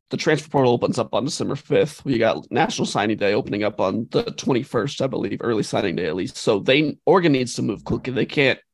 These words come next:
afford to have a few weeks here for this searching process. And luckily, you know, I'm told that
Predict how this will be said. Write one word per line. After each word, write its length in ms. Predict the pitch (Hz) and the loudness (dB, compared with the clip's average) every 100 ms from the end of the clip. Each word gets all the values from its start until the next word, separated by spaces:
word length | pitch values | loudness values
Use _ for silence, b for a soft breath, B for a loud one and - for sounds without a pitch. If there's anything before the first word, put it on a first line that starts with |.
| - | -10
afford 440 | - - 123 113 | -10 -4 -2 0
to 120 | 139 131 | 0 2
have 260 | 139 110 | 2 0
a 60 | 160 | -2
few 220 | - 135 | -2 -2
weeks 360 | 117 107 - - | 0 -2 -4 -4
here 200 | 117 113 | -4 -4
for 180 | - | -6
this 140 | 117 120 | -4 -4
searching 400 | - 113 - 127 | -4 -4 -6 -8
process. 560 | 127 127 131 113 - | -2 -2 0 -2 -2
And 120 | 131 139 | 2 4
luckily, 560 | 165 - 160 139 120 - _ | 2 2 2 2 -2 -10 _
you 160 | 123 123 | 0 0
know, 160 | 87 - | 0 2
I'm 200 | 127 135 | 2 2
told 260 | 143 117 | 0 0
that 180 | 117 98 | 0 -2